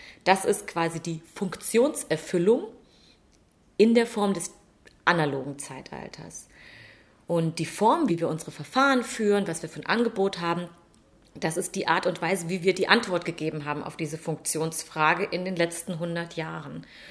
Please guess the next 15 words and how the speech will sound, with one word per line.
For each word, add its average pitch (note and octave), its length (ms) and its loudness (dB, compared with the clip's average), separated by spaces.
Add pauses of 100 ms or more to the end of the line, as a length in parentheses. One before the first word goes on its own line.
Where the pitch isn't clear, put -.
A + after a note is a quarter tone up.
(280)
Und D#3 140 0
jetzt G3 240 2
ist - 160 -4
die F#3+ 80 2
Frage, F3+ 540 0 (300)
wie G3 220 0
beantworten F#3+ 720 2
wir F3 100 4
die E3+ 100 -2
Funktionsfrage, E3 1080 -4
also D#3+ 360 -2
unsere E3 360 -2
Aufgabe E3+ 420 -2
zu - 140 -8
erfüllen, D#3+ 500 -4